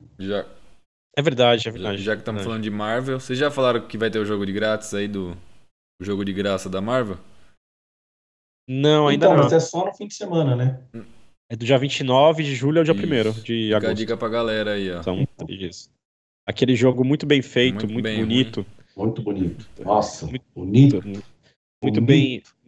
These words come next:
Speaker 2: muito bem quisto pelo, pelos gamers da
Speaker 3: O pessoal gosta
Speaker 1: As skins
Speaker 3: bastante.
Speaker 1: tão top.
Speaker 2: Pois é.
Speaker 1: Skin tá tudo top, ó.
Speaker 2: Pois é.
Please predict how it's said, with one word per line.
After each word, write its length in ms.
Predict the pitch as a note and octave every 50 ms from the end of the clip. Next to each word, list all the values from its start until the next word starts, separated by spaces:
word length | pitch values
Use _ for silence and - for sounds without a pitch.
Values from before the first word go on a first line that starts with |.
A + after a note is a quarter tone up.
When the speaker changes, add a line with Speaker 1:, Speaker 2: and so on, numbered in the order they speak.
| _ _ _ _ _
Speaker 2:
muito 280 | - G#2 B2+ C#3 C#3 -
bem 160 | C#3 D#3 D3 C3+
quisto 440 | - - C#3+ D#3 D3 - - -
pelo, 320 | A#2+ A#2 B2+ A#2+ B2 A#2 A2+
pelos 300 | A2+ - A#2 A2+ A2 G2+
gamers 560 | G#2 A2+ A#2 B2 B2 A#2+ A2 G#2 G2+ - -
da 320 | - G2+ G2+ G2+ G2 G2+ G2 G2+ - -
Speaker 3:
O 40 | -
pessoal 320 | G#2+ - - - A2+ A2+
gosta 340 | A2 A2+ A2+ A#2 A#2 G#2+ G#2+
Speaker 1:
As 80 | G#2 G#2
skins 240 | G2+ - A#2+ A#2+
Speaker 3:
bastante. 60 | A2+ G2
Speaker 1:
tão 200 | A2+ A2+ G#2+ G2
top. 540 | A#2 A#2 A#2+ C#3 C3+ G2+ G2+ F#2+ F#2+ - - - - - - - _ _ _ _ -
Speaker 2:
Pois 120 | A2+ - -
é. 40 |
Speaker 1:
Skin 160 | F#2 G#2+ A2 G2
tá 120 | G2+ G#2
tudo 220 | - A#2 A#2+ A#2
top, 480 | G2+ - - G#2+ A2 A2 - - - -
ó. 160 | G2+ F#2+ - -
Speaker 2:
Pois 180 | - B2+ B2+ A2+
é. 240 | B2 A#2+ A#2 A2+